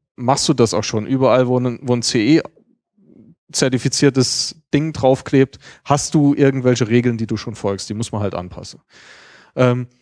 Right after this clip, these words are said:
was jetzt den Markt betrifft, äh, ob da jetzt jeder mit seiner kleinen Photovoltaikanlage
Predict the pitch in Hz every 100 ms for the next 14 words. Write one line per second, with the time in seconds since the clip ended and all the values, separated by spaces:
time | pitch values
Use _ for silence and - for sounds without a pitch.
0 | _ _ 131 143 151 - 135 117 110 180
1 | - - - 226 226 - - - - 147
2 | 151 151 147 - _ 147 143 165 151 147
3 | 139 - - 131 180 180 160 151 143 143
4 | 135 135 131 135 - - 170 147 135 -
5 | 135 143 143 127 117 120 123 120 120